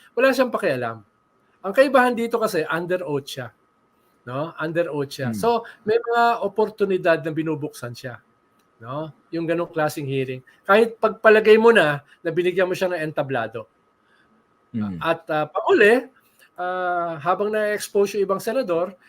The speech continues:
Speaker 1: may isang senadora na umaangat. Kahit papano.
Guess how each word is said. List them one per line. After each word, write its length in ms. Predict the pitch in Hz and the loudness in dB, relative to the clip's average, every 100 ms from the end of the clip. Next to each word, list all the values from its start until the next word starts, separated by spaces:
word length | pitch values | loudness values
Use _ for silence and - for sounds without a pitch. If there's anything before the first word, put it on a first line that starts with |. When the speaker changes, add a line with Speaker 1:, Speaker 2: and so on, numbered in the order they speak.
| _ | _
Speaker 1:
may 180 | 220 247 | -4 -2
isang 180 | 240 240 | -2 -2
senadora 600 | 233 220 208 190 180 190 | -2 -2 0 2 2 0
na 100 | 170 | -2
umaangat. 540 | 160 143 117 117 113 _ _ _ _ _ | -4 -4 -6 -8 -10 _ _ _ _ _
Kahit 240 | 151 151 151 | -2 -2 -2
papano. 480 | 139 117 101 - | -6 -6 -8 -14